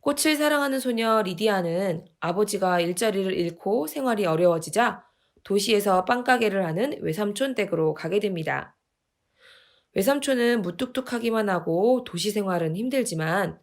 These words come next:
리디아는 빵 만드는 법을 배우는 틈틈이 빵가게 옥상에 멋진 꽃밭을 가꿉니다.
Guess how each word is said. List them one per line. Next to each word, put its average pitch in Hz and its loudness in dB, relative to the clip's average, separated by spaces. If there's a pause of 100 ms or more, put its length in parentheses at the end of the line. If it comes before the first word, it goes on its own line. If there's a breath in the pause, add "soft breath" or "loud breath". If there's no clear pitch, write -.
(500 soft breath)
리디아는 202 2
빵 269 0
만드는 269 0
법을 180 0
배우는 160 -2
틈틈이 226 -4 (220 loud breath)
빵가게 214 2
옥상에 185 0
멋진 233 -4
꽃밭을 285 -2
가꿉니다. 202 -6